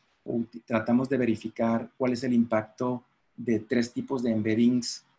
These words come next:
eh, muy comunes en el, en el estado del arte, que son, eh, utilizando el algoritmo de Skip-Gram, eh, propuesto por Mikolov cerca del dos mil trece, pues,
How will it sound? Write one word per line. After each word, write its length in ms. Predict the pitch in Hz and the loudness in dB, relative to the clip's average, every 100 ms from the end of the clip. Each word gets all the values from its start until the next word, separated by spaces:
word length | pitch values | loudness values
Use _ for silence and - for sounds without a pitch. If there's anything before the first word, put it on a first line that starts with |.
| _ _ _ | _ _ _
eh, 560 | - 113 110 107 107 110 | -2 2 4 4 2 0
muy 240 | 131 127 127 | 0 0 2
comunes 500 | 135 123 117 120 113 | 4 8 8 8 2
en 100 | 101 | -4
el, 180 | 95 87 - | -4 -10 -6
en 100 | 98 | -6
el 80 | |
estado 320 | 90 - 107 120 | -6 -2 0 2
del 100 | 175 | 4
arte, 260 | 190 139 | 2 -2
que 100 | 117 | -8
son, 360 | 117 120 123 120 _ _ _ _ - | -4 -2 -2 -4 _ _ _ _ -6
eh, 480 | 123 123 117 110 110 | -2 2 2 2 -2
utilizando 600 | 123 135 123 113 120 135 | -6 -4 -4 -2 0 0
el 300 | 135 131 110 _ _ _ _ _ _ _ _ _ _ - | 0 -2 -4 _ _ _ _ _ _ _ _ _ _ -8
algoritmo 420 | 120 117 117 135 | -2 2 2 2
de 60 | 139 | -2
Skip-Gram, 580 | - 147 135 147 175 185 - _ _ _ _ | -4 -8 -6 -2 -2 -2 -10 _ _ _ _
eh, 460 | - 117 113 110 107 | -6 -2 0 0 -2
propuesto 380 | 110 110 117 - | -4 -6 -8 -8
por 140 | 123 | -6
Mikolov 460 | 123 117 110 120 - | -4 -4 -2 -4 -6
cerca 360 | - 120 - 123 | -12 -12 -10 -8
del 240 | 127 113 | -4 -4
dos 160 | 104 110 | -4 -4
mil 160 | 127 | -4
trece, 380 | - 143 - 175 - _ _ _ _ - | -4 -6 -4 -10 -12 _ _ _ _ -2
pues, 680 | 120 113 104 - - - | 0 2 0 -6 -14 -16